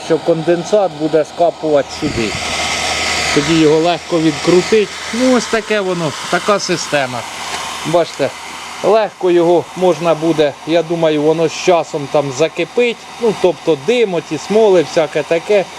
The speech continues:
Його легко можна буде розібрати, усе по запчастинах, почистить, по кусочках, все попромивати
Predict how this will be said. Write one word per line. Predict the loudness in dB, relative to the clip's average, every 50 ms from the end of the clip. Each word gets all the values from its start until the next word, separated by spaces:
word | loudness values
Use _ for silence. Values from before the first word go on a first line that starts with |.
| -14 -14 -12 -12 -12 -10 -10 -10 -10 -10 -8 -2 2
Його | 4 4 6 6 6
легко | 4 4 2 0 -2 -6 -8 -6
можна | -4 -2 -4 -2 0 -2 -2
буде | 0 0 0 2 4 4 4
розібрати, | 4 2 2 0 -2 0 2 2 4 4 2 2 -2 -6
усе | -6 -2 0 0 0
по | 2 0 0 2
запчастинах, | 2 2 2 2 2 2 0 2 2 2 4 4 4 4 2 -2 -4 -4 0
почистить, | 2 2 2 2 0 0 0 0 0 0 -2 -2 -2
по | 0 -2 0
кусочках, | 0 0 -4 -2 2 4 4 4 4 2 0 -2 -2 -2 0
все | 0 0 0
попромивати | 2 0 -2 0 2 0 0 2 2 2 4 4 4 2 2